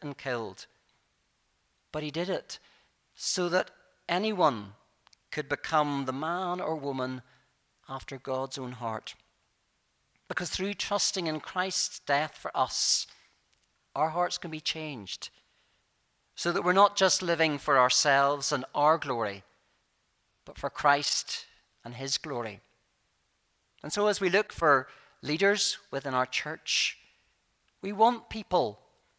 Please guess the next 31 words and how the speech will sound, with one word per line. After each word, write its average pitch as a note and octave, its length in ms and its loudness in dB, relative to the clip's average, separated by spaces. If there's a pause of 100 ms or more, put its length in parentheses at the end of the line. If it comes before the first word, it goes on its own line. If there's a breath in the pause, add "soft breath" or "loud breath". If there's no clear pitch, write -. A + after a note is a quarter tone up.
(600)
who B2 60 -16
have A#2 60 -14
a A#2+ 60 -2
heart F3 300 -2
for E3 200 -10
God, C#3+ 560 -6 (1000)
who C#3 60 -10
are B2+ 80 -6
humble G3 540 -2
before E3+ 460 -10
him. B2+ 360 -10 (1500)
But D#3 160 -6
surely G3 560 2 (200)
what D#3+ 140 -10
we F3+ 120 -8
want D#3 580 2
in D3 100 -2
our C3+ 80 2
leaders C#3 340 -2
should C#3 240 -2
be C3 380 -4 (240)
present G3+ 300 -6
in F3+ 100 -6
each - 180 -8
one D#3+ 140 -4
of B2+ 80 -6
us, - 460 -2 (1300)
that F#2+ 100 -16
we C3+ 180 -2
are F3+ 100 4
those E3+ 640 0